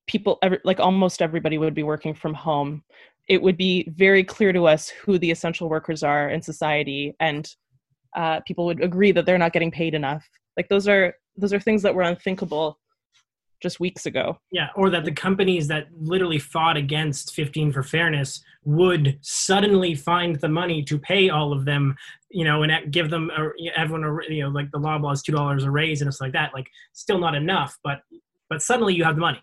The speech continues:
Speaker 2: Like, it's just, you know, it's
Speaker 1: Yeah.
Speaker 2: like, didn't before, now you do.
Speaker 1: Yeah.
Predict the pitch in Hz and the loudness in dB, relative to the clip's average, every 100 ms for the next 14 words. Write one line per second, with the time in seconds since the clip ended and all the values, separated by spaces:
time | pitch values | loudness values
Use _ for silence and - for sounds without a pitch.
0 | _ - 139 151 - 156 - - 156 143 | _ -8 -4 -4 0 -2 -2 -4 -4 0
1 | 208 147 131 135 214 220 196 220 196 190 | 0 0 -10 0 2 2 0 2 4 2
2 | 180 147 120 - _ _ _ _ _ - | 0 -2 -4 -10 _ _ _ _ _ -6
3 | 214 190 | -2 -2